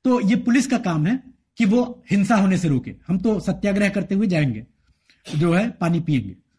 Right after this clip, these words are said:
तो district magistrate, ओ, ब-, superintendent of police ने कहा कि हम ऐसा नहीं करेंगे, उल्टे अगर आप पानी पीते हैं तो आप कानून तोड़ रहे होंगे, क्योंकि ब्राह्मणों ने स्टे ले लिया है, तो इसलिए मैं आपको यही सलाह दूंगा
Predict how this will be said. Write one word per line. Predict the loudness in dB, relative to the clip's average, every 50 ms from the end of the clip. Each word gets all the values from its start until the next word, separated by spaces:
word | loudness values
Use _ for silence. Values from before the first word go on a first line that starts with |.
| _ _ _ _ _ _ _ -2
तो | 0 0 0 0 -2 -4 -4 -4
district | -4 -2 0 -2 -2 -2 0
magistrate, | -2 -2 -2 -4 -2 -2 0 0 0 0
ओ, | -2 0 -2 -2 -2
ब-, | -2 -2 0 0 -2 -2
superintendent | -4 -4 -2 0 0 2 2 2 2 2 2 0 0 -2
of | -2 -2
police | -2 -2 -2 -2 -4
ने | -4
कहा | -2 -2 -4
कि | -2 -2 0 -2 -2 -2 -6 -12 -6 -4
हम | -2 -2
ऐसा | -2 -2 0 0
नहीं | 2 2 2 0
करेंगे, | -2 -4 -6 -12 -18 -20 _ _ _ _ _ _ _ _ _ _ _ _ _ _ _ _ _ 0
उल्टे | 0 2 2 2 0 0
अगर | 0 0 -2 -2 -4
आप | -4 -6 -6 -6 -6 -6 -6
पानी | -2 0 0 0
पीते | 0 0 -2 -2 0 0
हैं | 0 0
तो | -2 -6
आप | -6 -4 -4 -4 -2
कानून | -2 -2 0 2 2 2 0
तोड़ | 0 0 0 0 0
रहे | 0 0 0
होंगे, | 0 -2 -2 -2
क्योंकि | -2 -2 -4 -2 -2
ब्राह्मणों | -2 0 0 0 0 0 2 2
ने | 0 0 -2
स्टे | -2 0 0 2
ले | 2 2 2
लिया | 2 2 0 0
है, | -2 -6 -10 _ _ _ _ _ _ _ _ _ _
तो | -6 -2
इसलिए | -2 -2 -2 -2 0 0 0 2
मैं | 2 0 0 0
आपको | 0 0 -2 -2 -2 0
यही | 2 2 2
सलाह | 0 -2 -2 -2 -2
दूंगा | -2 0 -2 0 -2 -2 -4